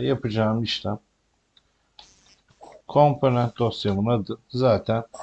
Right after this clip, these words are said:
app'in altında, komponentin altında header vereceğini söylüyor. Şurayı siliyorum şu şekilde.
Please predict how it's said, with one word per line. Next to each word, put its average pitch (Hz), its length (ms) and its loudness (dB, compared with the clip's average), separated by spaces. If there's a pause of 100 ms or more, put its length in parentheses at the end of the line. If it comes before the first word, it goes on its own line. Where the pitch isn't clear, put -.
(380)
app'in 127 260 2
altında, 104 480 2
komponentin 104 680 2
altında 95 280 -4
header 104 440 0
vereceğini 92 400 0
söylüyor. 127 540 -4 (580)
Şurayı 139 520 2 (260)
siliyorum 104 600 0
şu - 60 -14
şekilde. 107 520 -8